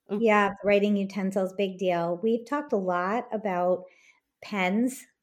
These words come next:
Speaker 2: and the importance of pens. You wanna go on that one, Stace, or want me to? 'Cause I know we both have some strong feelings about it.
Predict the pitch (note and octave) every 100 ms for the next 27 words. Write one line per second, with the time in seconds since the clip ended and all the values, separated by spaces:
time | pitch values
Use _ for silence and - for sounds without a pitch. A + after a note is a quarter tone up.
0 | _ G3+ G3 F#3+ F3+ F#3 F#3 F3 F3 G3+
1 | G3+ G3+ F#3+ F3+ F#3 - F#3 F3+ G#3 A#3+
2 | - - - - - _ _ _ - -
3 | A3 A#3+ A#3+ B3+ B3 B3+ C4 C4 C4+ C#4
4 | C#4 C#4 C#4 C#4 A#3+ G#3+ G3+ G3 F#3+ F#3+
5 | F3+ F#3+ G3 F#3 F#3+ F#3 F#3 F3+ F3+ F#3+
6 | - F#3 - F3+ F3 F3 F3 E3+ E3+ E3
7 | D#3+ D3+ D#3